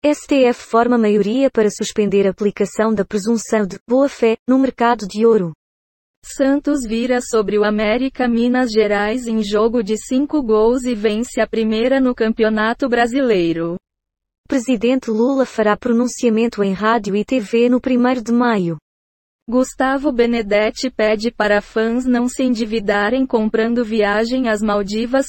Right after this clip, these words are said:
Speaker 2: para ele e Ki Alves.
Speaker 1: Menon, São Paulo, sem talento e com sono,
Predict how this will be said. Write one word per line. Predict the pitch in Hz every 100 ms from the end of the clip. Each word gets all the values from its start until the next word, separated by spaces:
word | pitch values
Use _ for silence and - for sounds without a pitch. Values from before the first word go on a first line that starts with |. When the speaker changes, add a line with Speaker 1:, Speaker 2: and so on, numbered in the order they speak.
| -
Speaker 2:
para | 226 214
ele | 208 214 262 269
e | 269
Ki | - 277
Alves. | 254 180 165 165 170 190 - _ _ _ _ _ _ 254
Speaker 1:
Menon, | 247 202 170 175 _
São | - 294 262
Paulo, | 233 226 220 226
sem | - - 247
talento | 240 214 247 262 208
e |
com | - 190
sono, | - - 233 180